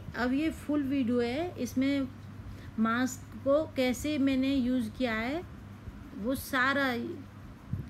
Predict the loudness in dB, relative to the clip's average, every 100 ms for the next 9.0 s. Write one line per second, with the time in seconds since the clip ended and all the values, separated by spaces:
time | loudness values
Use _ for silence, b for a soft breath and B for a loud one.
0 | -4 0 2 2 2 2 2 -2 -2 -2
1 | -2 0 2 2 4 2 0 0 0 -2
2 | -2 -2 0 0 2 2 2 -2 -2 0
3 | -2 -2 -2 -2 0 0 0 -2 0 0
4 | 0 -2 -4 0 2 2 2 2 0 0
5 | -2 -2 -2 -2 -4 -6 -8 -4 -2 -2
6 | -2 -2 -2 -4 -6 -12 -12 -14 -14 -14
7 | -12 -8 0 4 4 4 2 4 2 2
8 | 4 4 2 0 2 2 2 -2 -2 -4